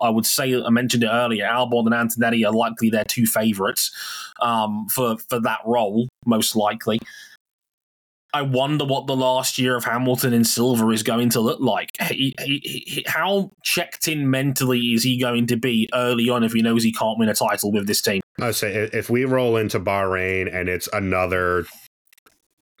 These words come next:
Speaker 2: Super Saiyan two Gohan punch to the gut in Bahrain, I don't know.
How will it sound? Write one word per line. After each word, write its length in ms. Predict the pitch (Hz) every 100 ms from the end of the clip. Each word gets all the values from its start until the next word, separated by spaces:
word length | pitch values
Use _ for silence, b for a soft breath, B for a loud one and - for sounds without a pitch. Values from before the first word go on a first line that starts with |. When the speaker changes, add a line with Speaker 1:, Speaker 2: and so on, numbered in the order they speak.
| -
Speaker 2:
Super 340 | - 107 110
Saiyan 380 | - 101 92 85
two 260 | 104 90 82
Gohan 560 | 82 92 92 92 92 87
punch 320 | - 92 -
to 100 | -
the 80 | 85
gut 340 | 76 85 87 - -
in 160 | 90 80
Bahrain, 560 | 82 82 85 90 101 107 B B B B B B _ _ _ _ _ _ _ _ _ _ _ - B B B B B B B B _ _ - _ _ _ _ _ _ _
I 160 | 90 90
don't 140 | 85
know. 220 | 82 78